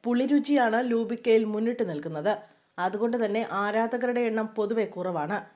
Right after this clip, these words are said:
പച്ച നിറത്തിൽ മരത്തിൽ നിറയെ കായ്ച്ചു നിൽക്കുന്ന ഇവ പഴുക്കുമ്പോൾ നല്ലതുപോലെ ചുവന്നു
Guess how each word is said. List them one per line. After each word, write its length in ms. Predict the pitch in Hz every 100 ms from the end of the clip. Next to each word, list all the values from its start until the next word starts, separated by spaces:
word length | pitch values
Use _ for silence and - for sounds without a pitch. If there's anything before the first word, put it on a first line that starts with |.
| _ _ _ _
പച്ച 200 | 254 254 320
നിറത്തിൽ 280 | 311 294 294 285 240
മരത്തിൽ 300 | 220 220 269
നിറയെ 240 | 269 254 262 262
കായ്ച്ചു 320 | 208 220 240
നിൽക്കുന്ന 300 | 247 240 247 240 208
ഇവ 100 | 220 220
പഴുക്കുമ്പോൾ 500 | 202 214 262 220 156 - _ _ -
നല്ലതുപോലെ 680 | 190 202 226 247 240 233 220 -
ചുവന്നു 320 | 220 214 247